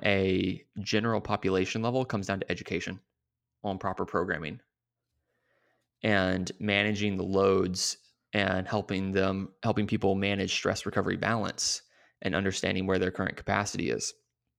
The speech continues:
Then over time, building your capacity higher to be able to handle more. So I'll ask you the question that I ask everybody.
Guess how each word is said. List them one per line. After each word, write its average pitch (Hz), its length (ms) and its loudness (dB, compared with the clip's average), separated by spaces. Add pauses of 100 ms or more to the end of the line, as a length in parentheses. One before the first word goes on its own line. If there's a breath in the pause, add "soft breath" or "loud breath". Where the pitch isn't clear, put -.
(640)
Then 113 300 2
over 95 220 4
time, 95 580 0 (640 soft breath)
building 120 400 6
your 98 100 2
capacity 95 500 0
higher 104 460 2
to - 120 -8
be 98 100 2
able 95 180 0
to 98 60 -2
handle 95 260 -4
more. - 440 -4 (1000)
So 95 640 2 (1000)
I'll 117 120 8
ask - 220 0
you 120 80 4
the 110 60 2
question 95 340 0
that 92 140 0
I - 20 0
ask 92 200 -2
everybody. 95 420 2